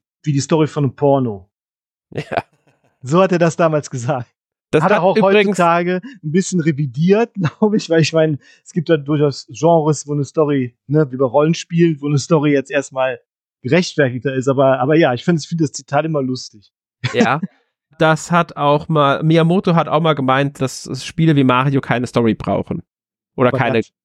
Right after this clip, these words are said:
Speaker 1: aber
Speaker 2: tiefer
Speaker 1: der hat,
Speaker 2: gehende Story.
Speaker 1: der hat best-, der hat aber bestimmt nicht von Porno <laughs>
Speaker 2: Nein,
Speaker 1: geredet.
Speaker 2: das hat er nicht gemacht.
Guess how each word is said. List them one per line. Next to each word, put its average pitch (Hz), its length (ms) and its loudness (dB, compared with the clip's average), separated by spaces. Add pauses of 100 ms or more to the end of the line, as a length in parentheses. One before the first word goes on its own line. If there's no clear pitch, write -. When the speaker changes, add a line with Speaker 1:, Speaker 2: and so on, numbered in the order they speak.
(240)
Speaker 1:
aber 160 180 2
Speaker 2:
tiefer - 80 2
Speaker 1:
der 156 80 2
hat, 170 120 -2
Speaker 2:
gehende 104 220 -2
Story. 95 320 -6
Speaker 1:
der 151 140 2
hat 147 80 -4
best-, - 240 -8
der 147 60 4
hat 151 80 4
aber 143 100 2
bestimmt 156 220 -4
nicht 139 120 -6
von 131 160 -6
Porno 123 280 0
<laughs> - 580 -14
Speaker 2:
Nein, 170 240 0
Speaker 1:
geredet. 139 40 -2
Speaker 2:
das - 80 -4
hat 208 80 0
er 196 60 0
nicht 175 220 0
gemacht. 220 320 2